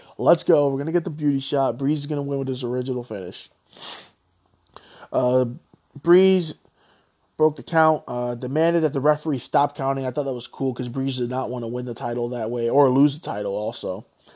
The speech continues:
Uh, Dream brought the title into the ring, but Breeze ripped it away. Dream capitalized by the destruction by hit, uh, distraction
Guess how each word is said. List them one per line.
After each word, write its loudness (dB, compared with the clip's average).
Uh, 2
Dream 2
brought 6
the -18
title 2
into -6
the -4
ring, -6
but -10
Breeze 0
ripped -2
it 0
away. -2
Dream -2
capitalized 2
by 0
the -6
destruction -4
by -6
hit, -6
uh, -8
distraction -10